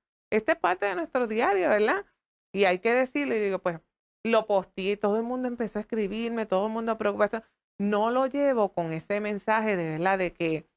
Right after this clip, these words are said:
de que todo el mu-, yo sé que todos se preocupan y llegan, ¿verdad? Ese mensaje de, "Ay, Dios mío, ¿está todo bien?". Sí, pero para que veamos nuestra realidad, doctor, para que veamos nuestra realidad. No todo el tiempo vamos a estar bien.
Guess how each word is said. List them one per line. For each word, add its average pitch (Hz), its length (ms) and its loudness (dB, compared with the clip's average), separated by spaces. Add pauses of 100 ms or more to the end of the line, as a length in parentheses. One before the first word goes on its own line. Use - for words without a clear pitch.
(480)
de 190 180 2
que 190 160 -2
todo 185 200 0
el 196 60 -2
mu-, 214 140 -6
yo 185 140 0
sé 175 160 -4
que 190 120 -2
todos 180 260 4
se 170 120 2
preocupan 160 680 0 (100)
y 190 160 -2
llegan, 170 340 2
¿verdad? 165 320 2
Ese 175 200 -4
mensaje 180 300 -2
de, 196 120 -2
"Ay, 285 140 -4
Dios 233 140 -4
mío, 233 160 -4
¿está 196 200 -2
todo 247 180 2
bien?". 247 160 -4 (160)
Sí, 185 240 -4 (400)
pero 214 200 2
para 185 240 -4
que 180 160 -2
veamos 170 280 -2
nuestra 262 320 -2
realidad, 190 680 0
doctor, - 520 -6 (380)
para 190 180 0
que 190 80 -2
veamos 165 300 -2
nuestra 226 300 0
realidad. 156 600 -4 (460)
No 202 160 4
todo 208 180 0
el 226 140 -2
tiempo 269 320 -2
vamos 165 260 -4
a 165 60 -4
estar 185 300 0
bien. 151 320 -6